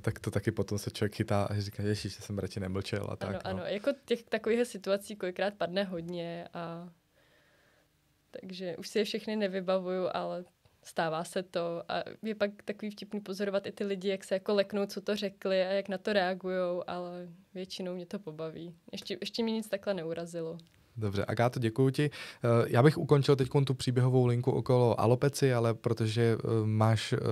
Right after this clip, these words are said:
Speaker 1: pro mnoho lidí stále atraktivní povolání, protože letušky, eh, jsou prostě jedno z těch povolání, což by,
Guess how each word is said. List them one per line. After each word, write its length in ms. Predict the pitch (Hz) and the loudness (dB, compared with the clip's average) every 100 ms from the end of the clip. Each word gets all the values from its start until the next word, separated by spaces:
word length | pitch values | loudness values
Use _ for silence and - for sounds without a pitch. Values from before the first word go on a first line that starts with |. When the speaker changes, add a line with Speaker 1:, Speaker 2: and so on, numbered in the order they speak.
| 107 | 2
Speaker 1:
pro 220 | 104 117 113 | 2 4 4
mnoho 300 | 123 127 123 | 6 4 4
lidí 320 | 120 113 113 | 4 2 -2
stále 380 | - 120 107 117 | 0 4 6 4
atraktivní 800 | - - 123 - 117 120 113 107 | 2 2 0 2 0 2 2 0
povolání, 680 | - 123 151 107 107 110 104 | 0 2 4 4 2 0 0
protože 540 | 107 107 104 113 104 117 123 | 0 0 2 4 2 -2 -4
letušky, 640 | 110 104 113 - - 107 107 - - - - | 0 0 -2 -4 0 0 0 -8 -18 -14 -4
eh, 320 | 107 98 98 | -2 -2 -2
jsou 240 | - 110 | 0 0
prostě 380 | 107 113 101 - 104 | 2 0 0 0 2
jedno 300 | 101 98 101 | 2 0 -2
z 60 | |
těch 160 | - - | -2 -2
povolání, 680 | - 101 101 98 98 101 98 | 0 2 4 4 2 0 -2
což 240 | - 98 | -4 -6
by, 180 | 95 | -6